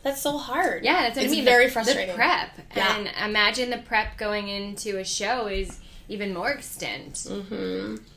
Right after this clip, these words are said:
Speaker 2: I mean, I prep for CrossFit every single day, and it's just like,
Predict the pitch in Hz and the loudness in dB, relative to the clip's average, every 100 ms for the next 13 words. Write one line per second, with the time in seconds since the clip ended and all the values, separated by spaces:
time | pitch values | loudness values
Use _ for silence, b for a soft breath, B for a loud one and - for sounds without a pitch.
0 | - 202 202 196 190 185 - 185 208 214 | -14 -10 -8 -6 -8 -10 -6 -2 -2 -2
1 | 214 - - 202 202 190 196 190 226 - | -4 -4 -4 -2 0 -2 -2 0 0 -2
2 | 170 202 262 - - 202 196 196 196 196 | -4 -2 -4 -8 -14 -12 -6 -6 -6 -8
3 | 185 175 208 208 202 190 185 190 185 - | -6 -4 -4 -4 -6 -6 -8 -8 -10 -12
4 | 185 - 185 180 | -14 -12 -10 -10